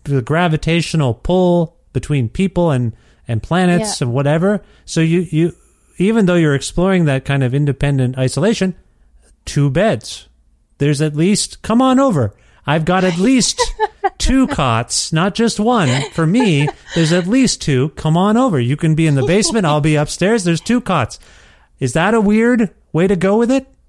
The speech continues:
Speaker 2: I, I think that your interpretation is just as legitimate as any.
Speaker 1: But that's, that is just a pandering pat answer. You can tell me
Speaker 2: <laughs> I
Speaker 1: I'm
Speaker 2: like
Speaker 1: wrong.
Speaker 2: it. I
Speaker 1: Okay.
Speaker 2: like, I like it that, that you,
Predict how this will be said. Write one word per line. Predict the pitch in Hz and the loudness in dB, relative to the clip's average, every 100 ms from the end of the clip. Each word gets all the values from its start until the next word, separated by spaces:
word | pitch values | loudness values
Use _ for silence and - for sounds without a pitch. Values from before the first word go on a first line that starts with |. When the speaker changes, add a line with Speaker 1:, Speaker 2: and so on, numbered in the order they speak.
| _ _ _ _ - _ _ _ _ _ | _ _ _ _ -20 _ _ _ _ _
Speaker 2:
I, | 226 262 294 294 | -2 -2 -4 -8
I | 233 269 | -10 -12
think | - 320 302 | -12 -14 -14
that | - 240 247 220 - | -14 -8 -6 -6 -10
your | 214 208 220 | -8 -6 -4
interpretation | 233 247 262 254 240 247 277 233 | -6 -8 -10 -6 -6 -6 -10 -10
is | 196 190 - | -10 -10 -14
just | - 202 214 - | -6 -6 -6 -8
as | 190 185 - - | -8 -8 -10 -10
legitimate | 202 - 208 196 180 - | -12 -6 -4 -4 -8 -12
as | 175 | -14
any. | 170 170 156 180 _ | -14 -14 -16 -20 _
Speaker 1:
But | 151 | -10
that's, | 185 165 - - - - | -4 -4 -6 -12 -12 -4
that | 175 135 | -2 0
is | 117 | -2
just | - 107 117 | -2 -4 -6
a | |
pandering | - 135 131 127 123 113 107 - _ _ _ - | -4 -2 0 0 0 -2 -4 -8 _ _ _ -8
pat | - 139 135 | -4 -2 0
answer. | 127 135 143 - 117 113 - | 0 0 0 0 0 0 -2
You | 196 | -4
can | 240 | -2
tell | 208 | 0
me | 208 | 2
Speaker 2:
<laughs> | |
I | - | 2
Speaker 1:
I'm | - | 0
Speaker 2:
like | - | 0
Speaker 1:
wrong. | - - | 0 -2
Speaker 2:
it. | 202 - | -4 -4
I | 226 | -2
Speaker 1:
Okay. | - 113 | -2 -2
Speaker 2:
like, | 110 - - | -6 -14 -12
I | - | -8
like | 269 262 277 | -6 -8 -10
it | 277 185 208 | -12 -14 -12
that, | 214 208 - - | -12 -14 -20 -18
that | 190 196 | -12 -12
you, | 202 202 196 202 | -12 -14 -14 -16